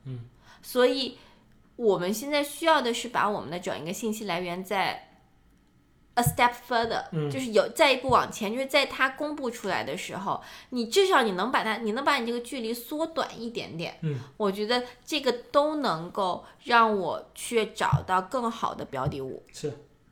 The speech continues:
Speaker 1: 是。
Speaker 2: 对，所以我觉得这个就是，呃，我觉得我这一次吧，
Speaker 1: 嗯。
Speaker 2: 就是这一次我觉得我还很 enjoy 的一个感受。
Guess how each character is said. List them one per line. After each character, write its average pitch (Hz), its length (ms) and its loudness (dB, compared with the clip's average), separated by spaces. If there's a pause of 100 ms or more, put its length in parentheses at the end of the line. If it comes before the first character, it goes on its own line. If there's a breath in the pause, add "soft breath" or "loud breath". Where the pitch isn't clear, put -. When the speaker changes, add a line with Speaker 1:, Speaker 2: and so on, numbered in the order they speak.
(1200)
Speaker 1:
是。 127 220 -14 (400)
Speaker 2:
对， 190 220 0 (400 loud breath)
所 - 160 -6
以 - 20 2
我 262 160 4
觉 190 220 2
得 202 260 0 (180)
这 285 220 -2
个 240 160 2
就 202 180 -2
是， 196 440 -4 (300 loud breath)
呃， 135 300 0 (120)
我 190 120 -4
觉 175 120 -4
得 196 120 -2
我 185 300 -2 (680)
这 269 200 2
一 196 160 0
次 - 360 -8
吧， - 400 -6
Speaker 1:
嗯。 131 260 -8 (140)
Speaker 2:
就 208 120 -2
是 208 120 2
这 233 120 -6
一 240 180 -4
次 226 220 -4
我 185 140 0
觉 165 220 -6
得 170 120 -4
我 156 140 -4
还 165 180 -8
很 170 240 -8
enjoy 156 760 -8 (260)
的 131 140 -6
一 147 160 -10
个 131 280 -6 (140)
感 - 220 -4
受。 - 360 -10